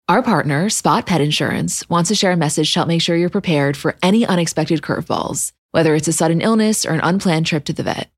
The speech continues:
Spot Pet Insurance can be your secret weapon against the unexpected.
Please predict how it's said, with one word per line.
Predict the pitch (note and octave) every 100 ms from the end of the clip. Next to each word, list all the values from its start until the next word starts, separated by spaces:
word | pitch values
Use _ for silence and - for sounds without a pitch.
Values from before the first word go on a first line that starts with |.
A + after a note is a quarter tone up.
| _ -
Spot | - G3 D4
Pet | G#3
Insurance | D#3+ E3 C3 D3 E3+
can | E3+
be | D#3
your | D3+
secret | - - -
weapon | G3 D3 D3+ C#3+
against | D#3+ D3+ D#3+
the | D#3+
unexpected. | D3 D#3+ E3+ - - - - -